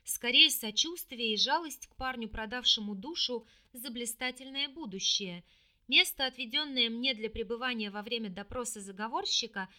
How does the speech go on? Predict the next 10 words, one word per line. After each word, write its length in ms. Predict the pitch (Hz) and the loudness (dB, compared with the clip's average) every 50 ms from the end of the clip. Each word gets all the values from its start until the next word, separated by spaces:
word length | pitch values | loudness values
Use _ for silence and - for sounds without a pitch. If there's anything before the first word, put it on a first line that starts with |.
| - _ _ - | -20 _ _ -14
оказалось 580 | 233 - 269 240 233 330 359 339 269 - - | -4 -2 -2 2 4 2 2 2 0 -4 0
рядом 320 | - 277 302 277 285 262 247 | 4 4 4 4 2 -2 -6
с 140 | - 202 | -6 -6
высоким 480 | 214 202 - - 254 247 247 - 262 294 | -6 -8 -6 -6 -6 -8 -8 -4 -4 -2
окном. 500 | 311 302 - 320 285 240 190 180 180 175 - _ _ _ _ _ | -2 -4 -6 -8 -6 -6 -6 -6 -8 -12 -16 _ _ _ _ _
Шторы 380 | _ - - - - 349 381 349 | _ 2 2 4 4 2 0 0
на 160 | 277 262 254 | 0 0 -2
нём 180 | 254 285 262 240 | -2 -2 -4 -6
уцелели 480 | 233 240 - 247 233 233 233 214 190 | -6 -6 -6 -4 0 2 2 2 2
частично, 800 | 190 - - 208 202 - - - 349 359 - - 262 254 247 | -2 -4 -6 -6 -6 -10 -2 -2 0 2 2 0 0 -2 -6